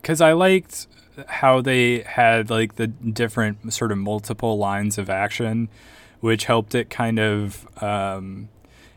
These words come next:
it kept it going, obviously, but it also, like, allowed for some unique pairings of Avengers that we haven't seen before.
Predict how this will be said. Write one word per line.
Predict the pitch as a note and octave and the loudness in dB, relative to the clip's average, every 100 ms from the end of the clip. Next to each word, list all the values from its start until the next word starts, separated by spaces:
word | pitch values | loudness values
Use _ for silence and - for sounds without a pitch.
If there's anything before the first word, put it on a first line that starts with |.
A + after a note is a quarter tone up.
| - | -2
it | A#2+ | 2
kept | - F3 | 2 0
it | D3 | -2
going, | A#2 C#3 B2+ G#2 F#2 F#2 | 4 6 6 4 -2 -6
obviously, | F#2+ G2+ G2 G2 F#2+ A2 G2+ | -2 -2 0 -4 -4 -4 -2
but | G#2+ | -2
it | G#2+ | 0
also, | A2 A2 - B2 G#2+ | 0 0 0 -2 -2
like, | G2+ G2 F#2+ - _ - | -2 -4 -6 -14 _ -2
allowed | A2 G2+ G2+ G2+ G#2 | 2 4 4 2 0
for | - G#2+ | -2 -2
some | - G#2+ G2+ A#2 | 0 -2 -4 -6
unique | A2 G#2 G2+ G#2 G#2 - | -4 -4 -4 -6 -8 -10
pairings | - G2+ G2 A2+ C3+ D3 C#3+ | -8 -8 -6 -4 -4 -4 -6
of | B2+ C3 | -6 -4
Avengers | D3 D#3 D3+ D#3+ C#3+ | 0 0 2 2 2
that | D3 | 0
we | C#3 | 0
haven't | C3+ D3+ | 0 0
seen | C3+ D3 D3+ | -2 -2 -2
before. | D3 - D3+ D#3 D#3 | -4 0 2 2 0